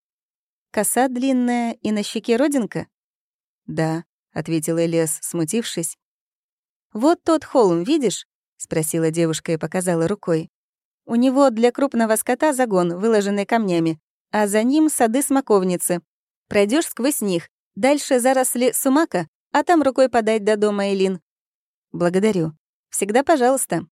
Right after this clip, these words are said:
Сумак или сумах — популярная на Востоке пряность бордового оттенка с кисловатым вкусом.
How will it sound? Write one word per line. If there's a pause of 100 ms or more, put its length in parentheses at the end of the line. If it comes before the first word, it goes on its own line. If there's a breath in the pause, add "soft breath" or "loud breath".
(720)
Сумак
или
сумах — (220)
популярная
на
Востоке
пряность
бордового
оттенка (180)
с
кисловатым
вкусом.